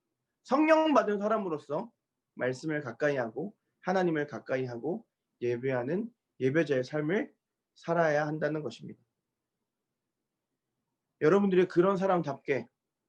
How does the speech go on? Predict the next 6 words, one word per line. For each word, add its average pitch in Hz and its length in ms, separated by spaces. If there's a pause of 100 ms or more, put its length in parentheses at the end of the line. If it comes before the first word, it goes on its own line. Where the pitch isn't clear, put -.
(160)
예수님의 156 400
사람답게 135 680 (420)
당당히 147 480
살아가는 151 440
여러분들이 127 420
되기를 127 500